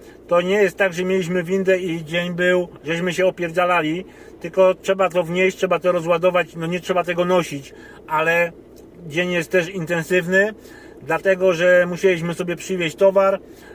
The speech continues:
e, musieliśmy go rozładować, musieliśmy go załadować na windę, e, wyładować go na górze,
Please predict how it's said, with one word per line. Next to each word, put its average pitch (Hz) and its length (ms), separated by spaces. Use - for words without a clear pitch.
e, 147 300
musieliśmy 170 500
go 170 120
rozładować, 190 640
musieliśmy 170 380
go 165 100
załadować 160 460
na 151 120
windę, 190 340
e, 190 60
wyładować 175 640
go 156 120
na 156 140
górze, 190 380